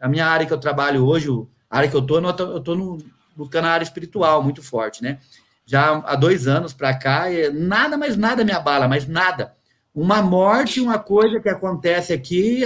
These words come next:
tá pegando fogo, a pra-, o que que Deus quer ensinar nesse momento? Então, eu tô muito conectado com, com o am-,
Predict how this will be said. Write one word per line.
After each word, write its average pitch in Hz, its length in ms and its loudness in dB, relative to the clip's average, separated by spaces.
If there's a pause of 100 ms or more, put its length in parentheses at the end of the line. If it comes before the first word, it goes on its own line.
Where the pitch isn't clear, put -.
(120)
tá 202 100 -2
pegando 196 360 0
fogo, 220 560 0 (560)
a 165 120 0
pra-, 190 280 -2
o - 20 -16
que 196 120 -10
que 240 100 0
Deus 208 220 4
quer 180 180 0
ensinar 156 520 -2 (200)
nesse 139 220 -2
momento? 139 420 2
Então, 151 180 0
eu 175 80 0
tô 175 100 -4
muito 214 200 -4
conectado 165 680 -4
com, 147 420 -4 (400)
com 135 440 2 (580)
o - 80 0
am-, 143 180 0